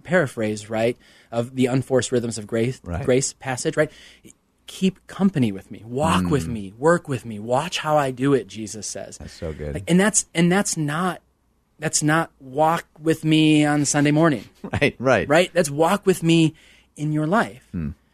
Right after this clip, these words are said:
Speaker 1: And so if we begin to realize that God is with us
Speaker 2: Hmm.
Speaker 1: every single moment of the day,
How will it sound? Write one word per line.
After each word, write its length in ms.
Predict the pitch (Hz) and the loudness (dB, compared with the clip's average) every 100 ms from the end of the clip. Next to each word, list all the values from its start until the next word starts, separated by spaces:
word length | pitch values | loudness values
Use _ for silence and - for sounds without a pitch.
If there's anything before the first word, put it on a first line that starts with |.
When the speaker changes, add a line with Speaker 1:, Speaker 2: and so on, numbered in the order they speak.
| _ _ _ _ - | _ _ _ _ -4
Speaker 1:
And 140 | 160 | 0
so 320 | 160 185 175 - _ _ _ _ - | 4 4 2 -2 _ _ _ _ -10
if 180 | 147 | -10
we 240 | 147 190 226 | 0 4 6
begin 420 | 220 170 165 170 | 6 4 4 2
to 180 | 143 147 | 0 2
realize 720 | 151 160 120 98 98 110 117 | 4 4 2 -4 -10 -12 -10
that 340 | 117 117 113 - _ _ _ _ | -6 -4 -6 -12 _ _ _ _
God 240 | 135 165 175 | -4 0 0
is 140 | 120 | 0
with 200 | 143 - | -2 -4
us 360 | 110 - - - | -12 -18 -20 -10
Speaker 2:
Hmm. 200 | 95 82 80 _ _ _ | -6 -6 -8 _ _ _
Speaker 1:
every 420 | - 165 160 165 156 | -8 -6 -2 0 2
single 400 | - 139 131 127 | 2 2 2 2
moment 440 | 110 110 104 95 | 0 -2 -10 -12
of 100 | 92 | -18
the 80 | 92 | -18
day, 200 | 92 | -20